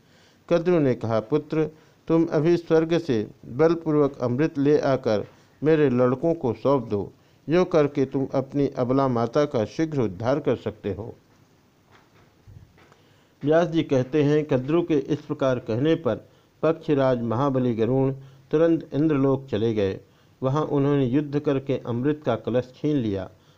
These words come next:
और अमृत लाकर विमाता कद्रु को दिया। इनके इस प्रयास से माता विनता निस्संदेह दासी भाव से मुक्त हो गई।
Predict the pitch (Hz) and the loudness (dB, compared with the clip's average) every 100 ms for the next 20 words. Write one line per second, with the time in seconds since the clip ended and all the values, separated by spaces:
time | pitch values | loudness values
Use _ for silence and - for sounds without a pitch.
0 | _ 127 123 131 131 165 160 143 127 123 | _ -2 -2 -2 0 2 0 0 0 -2
1 | 113 110 117 127 127 127 - 117 123 151 | -4 -4 -2 -2 -2 -4 -2 -4 -2 -2
2 | 135 107 104 90 85 - _ _ _ _ | -2 -2 -2 -4 -4 -12 _ _ _ _
3 | _ _ 165 170 190 - 180 - 165 156 | _ _ -2 0 -2 0 -4 0 2 2
4 | 151 151 131 131 131 139 127 131 131 139 | 0 0 0 0 0 0 0 -2 -2 0
5 | 135 123 - 127 131 160 147 120 120 - | 0 -4 -4 -4 0 0 0 -2 -2 0
6 | 151 123 120 - 113 107 147 147 131 110 | 0 2 0 -2 -4 0 -2 -2 -2 0
7 | 98 95 | -2 -4